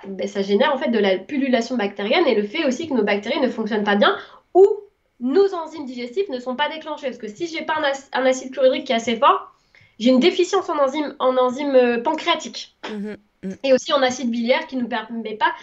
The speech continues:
Speaker 1: d'assimiler les graisses. Donc la sensation, tu sais, de je prends des plats lourds, je les digère pas, ça relance, je, je peux avoir de la nausée, des maux de tête, des choses comme ça. Donc ça, ça va être aussi des, un peu des, des causes aussi qu'on va retrouver dans l'intestin irritable.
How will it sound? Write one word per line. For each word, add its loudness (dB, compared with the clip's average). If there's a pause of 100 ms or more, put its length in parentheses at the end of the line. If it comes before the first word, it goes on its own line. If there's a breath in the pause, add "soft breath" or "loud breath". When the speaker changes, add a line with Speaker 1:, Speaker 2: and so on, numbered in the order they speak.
(260 loud breath)
Speaker 1:
d'assimiler 0
les 0
graisses. -2
Donc -4
la -4
sensation, -4
tu -12
sais, 0
de 4 (420 loud breath)
je -16
prends 2
des 8
plats 4
lourds, 0
je -8
les 0
digère -2
pas, 4 (200)
ça -2
relance, 2
je, -8
je -12
peux -2
avoir -2
de -2
la -2
nausée, 0
des -2
maux 0
de -4
tête, 2
des 0
choses -4
comme 2
ça. -4 (500 loud breath)
Donc 0
ça, 6
ça 4
va 4
être -2
aussi 0
des, -2
un -4
peu -2
des, 4
des 0
causes 6
aussi -6
qu'on -2
va 2
retrouver 0
dans -4
l'intestin -4
irritable. 2